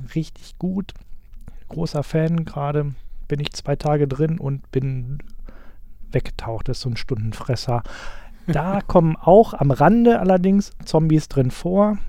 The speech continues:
Speaker 1: Ich kämpfe gerade gegen, ähm, Nazi-Zombie-Föten, die schon abgetrieben sind, aber trotzdem schon wieder, ähm,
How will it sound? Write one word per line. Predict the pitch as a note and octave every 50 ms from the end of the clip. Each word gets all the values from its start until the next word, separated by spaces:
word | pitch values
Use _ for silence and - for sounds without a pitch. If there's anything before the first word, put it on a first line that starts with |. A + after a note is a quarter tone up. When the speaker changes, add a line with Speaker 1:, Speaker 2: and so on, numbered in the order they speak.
| - - - - - - - - - - - - - - F3+ - -
Speaker 1:
Ich | D3+ C3 -
kämpfe | - D#3+ D#3+ D#3+ - - D#3 C#3+
gerade | C#3 C#3+ D3+ D3+ D#3+ E3+ E3 D3+
gegen, | C#3 C3+ C#3+ D3+ D#3+ D#3 D3+ D3 D3+ -
ähm, | - C3+ C3+ C3+ C#3 C#3 C#3 C3+ - - - - - - - - - - - - - - - - - - - - - - - - - - - - - A3+ G3 D3+ D3 C#3+ C#3+ E3+ F#3+ G3+ - - -
Nazi-Zombie-Föten, | G3+ F#3+ F#3+ F#3+ - - - F3+ F3 F#3 G3 F#3+ G3 G3+ F#3+ - - F#3 F#3 G3 G3+ - - F#3 F3 E3+ D#3+
die | D3 D#3 E3+ F3+ F#3+
schon | - - - E3+ E3+ -
abgetrieben | F3 F3 - - - - - - - E3+ E3 E3+ D#3
sind, | C#3 E3 F#3 G3 G3+ - -
aber | D#3 D3+ D#3+ D#3+ -
trotzdem | - - - F#3 - - - - - E3 E3 F3 F3 F3 F3+ F#3 F3+
schon | - - - - - - D#3+ E3 E3 F3 D#3
wieder, | C#3+ D3+ E3+ D#3 D#3 D3+ D3+ D#3 D#3+ D#3+ - -
ähm, | D#3 C#3+ C#3 C#3 C#3+ C#3+ C#3+ C#3 C#3 D3 D3+ D#3+ D#3+ D#3